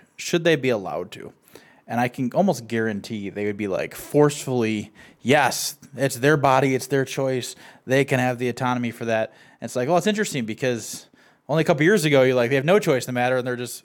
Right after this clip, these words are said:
they're not even a person." But a couple years later, if they, if they're espousing my political ideology, um,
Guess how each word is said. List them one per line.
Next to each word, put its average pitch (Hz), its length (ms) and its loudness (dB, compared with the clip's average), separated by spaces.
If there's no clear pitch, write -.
they're 120 380 -4
not 135 240 0
even 143 180 -4
a 117 60 -6
person." 110 540 -4
But 117 240 0
a 113 60 -6
couple 151 240 -4
years 135 180 -2
later, 139 300 0
if 120 140 -4
they, 120 260 0
if 113 280 -10
they're 117 160 -6
espousing 127 560 -2
my 117 420 -4
political 131 500 -2
ideology, 107 760 -4
um, 107 460 -4